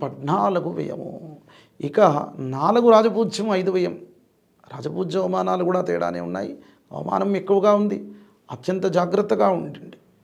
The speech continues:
మీరు చేయాల్సినటువంటి అంశము, మీరు ఈ రాశివారు, వృశ్చిక రాశివారు సప్తమంలో బృహస్పతి వస్తున్నాడు.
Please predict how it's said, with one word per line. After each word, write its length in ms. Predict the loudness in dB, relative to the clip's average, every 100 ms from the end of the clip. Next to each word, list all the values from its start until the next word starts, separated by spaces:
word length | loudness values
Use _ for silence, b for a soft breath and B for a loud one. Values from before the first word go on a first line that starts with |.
| _ b b b -4
మీరు 420 | 2 4 6 6
చేయాల్సినటువంటి 1080 | 6 6 6 6 2 0 4 4 2 0 0
అంశము, 420 | -2 -6 -10 -10 -14 _ b b b b -4
మీరు 340 | 0 2 2 2 -4 -6 -10 -20 b b _ -6
ఈ 160 | -2
రాశివారు, 560 | -2 -4 -4 0 2 0
వృశ్చిక 380 | -2 -8 -6 -2
రాశివారు 500 | 0 -2 -2 -2 -4
సప్తమంలో 640 | -8 -12 -8 -6 -4 -4
బృహస్పతి 520 | -4 -6 -8 -10 -14 -12
వస్తున్నాడు. 500 | -14 -16 -18 -18